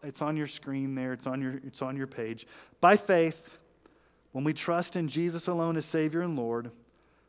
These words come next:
our sins are transferred to Him and His righteousness is transferred to us so that we're no longer under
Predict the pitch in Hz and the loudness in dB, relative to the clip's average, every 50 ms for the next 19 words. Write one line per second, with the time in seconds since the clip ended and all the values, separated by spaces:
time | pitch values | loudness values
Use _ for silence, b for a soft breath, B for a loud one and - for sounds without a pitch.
0 | b b b _ _ - 131 139 156 165 - - - 180 175 170 160 135 147 139 | b b b _ _ 0 2 2 2 2 0 -2 0 0 0 0 0 0 -2 -4
1 | 139 - - 160 160 165 156 - - - 165 165 151 147 151 131 - 160 156 156 | -2 -4 -2 -2 0 -2 -2 -4 -4 -4 -4 -4 -2 -4 -6 -4 -2 0 0 0
2 | 151 156 156 156 - 143 135 123 147 156 143 127 135 139 139 139 135 - 147 139 | 0 -2 -4 -6 -8 -8 -6 -4 -2 -2 -2 -4 -4 -4 -4 -4 -4 -6 -8 -8
3 | - 160 143 - 143 131 - - - 147 143 147 135 - - 151 143 139 156 120 | -8 -8 -8 -8 -10 -12 -12 -8 -6 -4 -4 -4 -6 -6 -6 -8 -6 -6 -8 -8
4 | 117 104 101 104 - - - - b b b b b b b b b b b _ | -8 -10 -10 -10 -12 -14 -16 -18 b b b b b b b b b b b _
5 | - - 135 127 120 120 113 117 120 117 117 120 120 123 127 123 117 110 107 104 | -8 -6 -6 -4 -4 -6 -6 -6 -6 -6 -6 -4 -6 -4 -4 -4 -6 -6 -8 -8
6 | 101 98 98 95 92 - _ _ _ _ _ _ - 123 120 113 101 95 95 92 | -12 -14 -14 -16 -18 -20 _ _ _ _ _ _ -8 -8 -6 -6 -8 -10 -12 -16